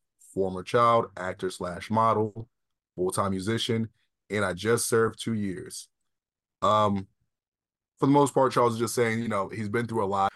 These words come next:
but since he has been through a lot and he's still able to come out smelling like a rose, still able to stand on his own too and say, "Hey, I made it through all the drama, the pain, the B S. Uh, I, I can call myself a king.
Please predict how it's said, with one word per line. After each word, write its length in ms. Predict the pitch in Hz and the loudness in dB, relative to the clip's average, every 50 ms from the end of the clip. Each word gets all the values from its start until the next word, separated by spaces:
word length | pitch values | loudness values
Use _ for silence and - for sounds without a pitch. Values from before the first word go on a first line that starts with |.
| - _ _ _ - | -6 _ _ _ 0
but 280 | 98 107 113 117 - _ _ _ _ _ _ _ _ _ _ _ _ _ _ _ _ _ _ _ _ - | 2 2 2 2 0 _ _ _ _ _ _ _ _ _ _ _ _ _ _ _ _ _ _ _ _ -4
since 280 | - - 139 131 117 | 0 2 2 2 2
he 80 | 123 113 | 2 2
has 220 | 113 123 135 131 | 2 2 2 2
been 120 | 113 113 98 | 0 -2 -2
through 160 | 101 98 95 | -2 -2 0
a 20 | |
lot 280 | 95 95 95 95 92 - _ - | 0 0 0 -2 -4 -6 _ -12
and 200 | 85 92 92 95 | -12 -12 -8 -6
he's 200 | 104 101 95 - | -6 -6 -4 -4
still 300 | - - 131 123 120 117 | -2 2 4 4 4 4
able 240 | - 107 113 110 104 | 2 0 -2 -2 -4
to 80 | 92 | -4
come 260 | - - 131 120 120 | -2 0 0 2 2
out 300 | 117 113 117 117 113 - - - | 4 4 4 4 2 0 -4 -10
smelling 380 | - - - 120 120 123 123 120 | -10 -6 -2 0 0 0 0 0
like 160 | 117 113 110 | 0 0 0
a 40 | 107 | 0
rose, 360 | 107 110 110 110 110 107 104 | 0 0 0 -2 -4 -6 -6
still 200 | - 120 120 120 | -2 0 0 0
able 260 | 92 107 113 104 101 | 0 -2 -4 -6 -8
to 60 | 92 | -10
stand 320 | 95 - - 110 110 113 113 | -10 -8 -6 -4 -2 -2 -2
on 140 | 104 104 | -2 -4
his 120 | 98 95 95 | -4 -4 -2
own 260 | 98 113 117 117 113 | -2 -2 -2 -2 -2
too 420 | - - 117 113 113 110 110 107 _ _ - - - _ _ | -2 -2 -2 -2 -2 -2 -4 -6 _ _ -20 -20 -20 _ _
and 240 | - 113 113 110 104 | -4 -2 0 0 0
say, 220 | - - 107 101 | 0 0 2 2
"Hey, 180 | 98 110 110 107 | 2 2 0 0
I 120 | 92 90 | -2 -4
made 280 | 85 90 110 113 113 113 | -6 -4 -2 -2 -2 -2
it 180 | 113 113 107 - _ _ | -2 -4 -4 -8 _ _
through 160 | - 92 92 95 | -10 -4 -2 0
all 140 | 98 95 | 0 0
the 80 | 90 87 | -2 -4
drama, 400 | 82 113 104 107 107 104 107 107 | -4 0 2 2 2 2 0 -2
the 140 | 95 85 82 | -4 -6 -8
pain, 340 | - 104 104 104 104 104 95 | -8 -6 -6 -4 -4 -6 -6
the 60 | 87 | -6
B 200 | 85 104 107 107 | -4 -2 0 2
S. 280 | 104 104 104 101 - - - - - - - _ _ - | 2 2 2 0 -2 -6 -16 -20 -20 -20 -20 _ _ 0
Uh, 420 | 90 104 104 107 104 107 107 107 - - _ _ - | 2 4 6 6 6 4 4 2 0 -2 _ _ -2
I, 220 | - 104 127 139 - - | 0 0 0 0 -2 -4
I 80 | - 123 | -4 -4
can 140 | - - 135 | -4 -4 -2
call 140 | - 139 135 | 0 0 2
myself 340 | 139 135 - - 135 123 | 0 0 0 0 -2 -2
a 40 | - | -2
king. 320 | - - 170 175 160 113 | -4 -2 -2 -2 -2 -6